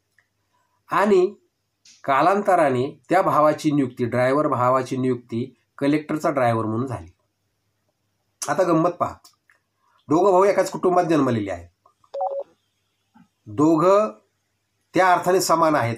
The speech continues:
कारण त्यांनी एका कुटुंबात एका आईवडिलांच्या पोटी जन्म घेतला आहे. असं असून सुद्धा ते दोघं समान नाहीत.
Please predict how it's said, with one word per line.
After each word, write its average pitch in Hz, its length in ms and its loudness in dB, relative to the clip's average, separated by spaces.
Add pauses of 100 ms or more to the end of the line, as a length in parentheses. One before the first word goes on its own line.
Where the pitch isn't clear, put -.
(160)
कारण 147 140 0
त्यांनी 151 260 2
एका 143 160 -2
कुटुंबात 131 480 -4
एका 131 240 -4
आईवडिलांच्या 117 460 -4
पोटी 113 200 -10
जन्म 95 220 -12
घेतला 87 280 -16
आहे. - 220 -20 (720)
असं 123 260 -4
असून 123 300 -2
सुद्धा 92 460 -16 (960)
ते 175 140 2
दोघं 131 300 -2
समान 92 400 -10
नाहीत. - 400 -20